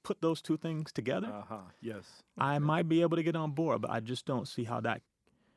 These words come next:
Speaker 1: how you can explain, how you could justify the thought, "Okay, this person did wrong, and so not be-, they're gonna be, we're gonna make them suffer," not because that's gonna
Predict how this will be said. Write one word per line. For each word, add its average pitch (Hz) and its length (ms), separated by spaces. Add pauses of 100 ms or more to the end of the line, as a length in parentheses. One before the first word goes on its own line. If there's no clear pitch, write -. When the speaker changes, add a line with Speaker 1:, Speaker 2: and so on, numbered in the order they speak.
(360)
Speaker 1:
how 135 300
you 123 140
can 120 160
explain, 135 840
how 131 60
you 131 100
could - 140
justify 113 640
the 104 80
thought, 110 460 (540)
"Okay, 123 220
this 135 100
person 139 260
did 123 120
wrong, 107 400
and 101 100
so 101 460 (220)
not 196 200
be-, 254 140 (640)
they're 196 180
gonna 262 220
be, 202 380
we're 185 80
gonna 269 120
make 196 180
them 165 120
suffer," 143 200
not 226 200
because 175 320
that's 120 180
gonna 98 220